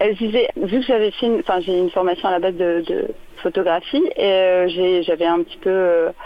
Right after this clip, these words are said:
des expériences sur des logiciels, ben, comme Photoshop ou, euh, ou des choses un peu de traitement d'image, euh, mais, euh, du code pur, euh, avant Simplon, non,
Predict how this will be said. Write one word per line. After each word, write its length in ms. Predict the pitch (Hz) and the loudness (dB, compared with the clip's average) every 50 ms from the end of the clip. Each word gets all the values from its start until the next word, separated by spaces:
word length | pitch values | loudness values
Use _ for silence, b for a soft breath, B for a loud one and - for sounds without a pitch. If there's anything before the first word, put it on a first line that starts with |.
| B B B B B | B B B B B
des 120 | 180 185 | -2 0
expériences 500 | 175 196 175 - 196 185 185 190 208 202 - - | 0 0 0 0 0 0 2 0 0 -2 -4 -2
sur 120 | - 175 | -2 0
des 120 | 160 175 165 | 0 0 0
logiciels, 440 | 170 170 165 165 165 - 185 190 185 | 0 0 0 -2 -4 -2 -2 0 0
ben, 160 | 175 175 165 | 0 -2 -2
comme 160 | - 170 170 | -2 -2 -2
Photoshop 540 | - - 175 - 175 175 - 202 196 202 202 196 - - - | -2 -4 -2 -2 -2 -2 0 0 0 0 0 -2 -8 -8 -4
ou, 160 | 185 180 180 180 | -2 0 2 2
euh, 320 | 170 165 165 160 175 180 - - | 2 2 2 0 0 -2 -4 -6
ou 60 | 190 | -6
des 200 | 175 170 170 185 | -4 -4 -4 -2
choses 200 | - - 202 190 | -2 0 0 0
un 100 | 190 247 | 0 0
peu 140 | 320 208 202 | 0 0 0
de 120 | 208 185 | 0 0
traitement 420 | - - - 196 - 214 208 202 202 | 0 0 -2 -2 0 0 2 2 2
d'image, 460 | 180 180 185 214 233 285 330 247 226 - - - | 2 2 2 2 2 0 0 0 -2 -2 0 0
euh, 420 | 180 180 175 175 175 170 175 170 175 | 2 2 2 4 4 4 2 2 2
mais, 320 | 180 185 208 226 233 220 | 2 2 4 4 4 2
euh, 60 | 202 | 2
du 140 | 180 170 185 | 0 -2 -2
code 400 | - - 233 220 208 202 185 165 - - - | 0 0 2 2 2 2 0 0 -2 -4 -2
pur, 160 | - 247 277 247 | 0 2 2 2
euh, 480 | 220 208 180 175 175 170 160 160 170 - - - - - - - - - | 2 2 2 4 4 4 4 4 2 2 0 0 0 0 -2 -2 -2 -2
avant 240 | 175 175 170 214 220 - | -2 -2 0 -2 -2 0
Simplon, 320 | - 196 175 - - 233 262 | -2 -2 -2 0 0 0 2
non, 200 | 269 233 226 | 2 2 0